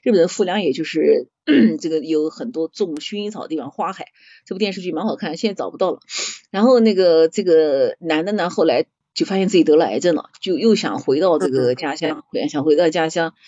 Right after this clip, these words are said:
Speaker 1: 想回到家乡，但是他爸爸就，就不给他回去。他爸爸呢，其实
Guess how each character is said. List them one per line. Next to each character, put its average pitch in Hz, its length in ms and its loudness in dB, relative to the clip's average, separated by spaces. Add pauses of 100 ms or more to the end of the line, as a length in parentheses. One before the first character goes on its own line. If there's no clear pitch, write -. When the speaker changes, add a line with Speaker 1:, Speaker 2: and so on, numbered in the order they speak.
(260)
Speaker 1:
想 170 160 2
回 180 80 2
到 190 80 2
家 180 140 0
乡， 175 100 -2
但 208 160 0
是 - 20 0
他 220 80 4
爸 208 160 0
爸 156 140 2
就， 151 380 2
就 151 300 2
不 151 120 -4
给 175 100 2
他 143 120 -6
回 147 180 -2
去。 156 340 0
他 160 80 -12
爸 214 120 0
爸 196 80 -2
呢， 160 240 -2
其 156 200 -4
实 190 320 0